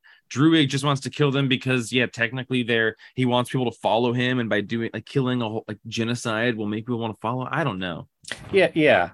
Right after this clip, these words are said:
Speaker 2: I mean, just 'cause they're, they're, they're, they're double deviants in a way. Um, but yeah, there's no, you know, the,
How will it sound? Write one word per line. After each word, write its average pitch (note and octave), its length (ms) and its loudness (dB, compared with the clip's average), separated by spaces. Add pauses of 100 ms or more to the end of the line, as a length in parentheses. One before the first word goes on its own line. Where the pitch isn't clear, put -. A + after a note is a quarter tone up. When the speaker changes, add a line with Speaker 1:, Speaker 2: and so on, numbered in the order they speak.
Speaker 2:
I A#2+ 100 6
mean, A2 160 4
just A#2 220 0
'cause A#2+ 180 2
they're, A2 400 6 (600)
they're, A2 220 6 (180)
they're, A2 340 2 (240)
they're A2+ 160 6
double G#2+ 420 4
deviants F#2+ 540 -4
in G2 60 -4
a G2 80 -4
way. F2+ 300 -6 (420)
Um, A2+ 340 4 (240)
but E3+ 120 2
yeah, F#3 220 6
there's B2 220 0
no, C#3 480 2
you D#3+ 160 0
know, C#3+ 100 6
the, C3+ 200 0